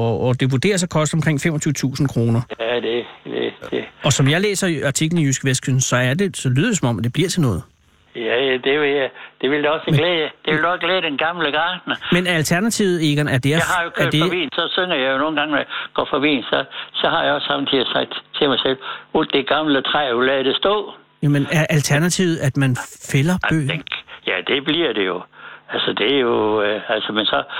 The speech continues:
Speaker 2: så kan man jo så, så vil jeg sige, man kan jo så, øh, det, der vil måske koste at flytte den,
Speaker 1: Ja.
Speaker 2: og for, så,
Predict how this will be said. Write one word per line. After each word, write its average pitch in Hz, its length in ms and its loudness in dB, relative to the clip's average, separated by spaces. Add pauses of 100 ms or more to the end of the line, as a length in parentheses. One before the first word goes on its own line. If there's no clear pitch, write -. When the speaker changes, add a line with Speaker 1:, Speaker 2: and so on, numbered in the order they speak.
(120)
Speaker 2:
så 143 240 -2
kan 147 100 2
man 131 180 2
jo 120 140 0
så, 127 260 -2
så 127 140 0
vil 127 80 2
jeg 120 260 -2
sige, 131 120 2
man 123 140 0
kan 113 120 0
jo 107 60 0
så, 131 160 0 (500)
øh, 127 220 2 (460)
det, 160 140 2
der 147 80 2
vil 139 100 0
måske 123 300 0
koste 139 380 -2
at 104 140 -4
flytte 147 260 0
den, - 140 -8 (260)
Speaker 1:
Ja. 160 120 4 (100)
Speaker 2:
og 123 80 -2 (100)
for, 113 140 -2
så, 131 200 -2